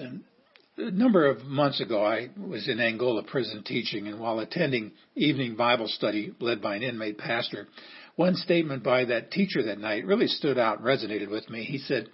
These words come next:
something like this, "Men, we must love the Lord our God with all of our heart, body, soul, mind, and spirit, and the man in front of us." I mean, he went on to talk about who is that man in front of us, or to ask it biblically,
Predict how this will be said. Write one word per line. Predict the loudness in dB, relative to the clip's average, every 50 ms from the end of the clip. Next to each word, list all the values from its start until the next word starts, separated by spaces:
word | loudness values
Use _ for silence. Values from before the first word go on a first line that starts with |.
| -20 -20 -20 -10
something | 0 0 0 2 2 -2 -2
like | -2 -2 -2
this, | -2 -4 -4 -4 -4
"Men, | 0 2 2 2 2 0
we | -2 -2
must | 0 0 -2 -2 -2 -4
love | -2 0 2 2 0 0
the | -2 -2
Lord | 0 2 4 4 4 2
our | 0 -2
God | -2 -4 -2 0 0 0 0
with | -2 -6 -2
all | 0 2 2
of | 2 0
our | -2 -6 -10
heart, | -6 -4 -2 -2 -2 -4 -4 -6
body, | -4 -4 -4 -4 -6 -8
soul, | -8 -4 -2 -2 -2 -2 -4
mind, | -4 -4 -4 -4 -4 -6
and | -8 -10 -12
spirit, | -12 -6 -2 -2 -2 -2 -4 -8 -12 _ _ _ _ _ _ _ _ _ _ -20 _ _ _ _ _ _ -4
and | -2 -2 0 -2
the | -4
man | -2 -2 -2 -2 -2 -4 -6 -8 -10 -8
in | -6 -6 -8
front | -8 -6 -2 -2 -2 -2
of | -4 -10
us." | -12 -14 -14 -14 -16 -16 _ _ _ _ _ _ _ _ _ _ _ _ _ _ _ _ _ -20 _ -20 -20 -20 -20 -20 -20 -18 -8
I | -6 -4
mean, | -2 -2 -2 -2
he | -2 -2 -2 -2 -2
went | 0 0 2 2
on | 2 2 0
to | -2
talk | 0 4 4 4 4 4
about | 0 -2 -2 2
who | 6 8 8
is | 8 6 4 0
that | -4 -4 -4 -4
man | -4 -4 -2 -2 -2 -4
in | -6 -10
front | -6 -4 -2 -2 -2 -2
of | -4
us, | -6 -8 -8 -4 -2
or | 0 0 0
to | 0 -2 -2 0
ask | 0 0 0 0 -2 0 0
it | -2 -2 -2 -6 -4
biblically, | -2 0 2 2 2 0 0 -2 -4 -6 -6 -6 -8